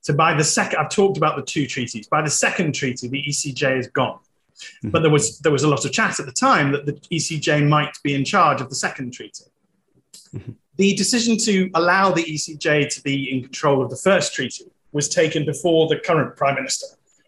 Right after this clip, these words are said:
Speaker 1: um, although fair to say kept, kept by him. The E C J has therefore an oversight role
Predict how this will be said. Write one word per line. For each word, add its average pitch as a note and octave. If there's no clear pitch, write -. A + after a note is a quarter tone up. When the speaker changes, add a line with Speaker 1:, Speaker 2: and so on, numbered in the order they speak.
Speaker 1:
um, C3+
although C3
fair C#3
to C3+
say B2+
kept, -
kept -
by -
him. -
The F#3+
E A3
C G3+
J F3+
has G3+
therefore D3+
an D3
oversight C#3
role B2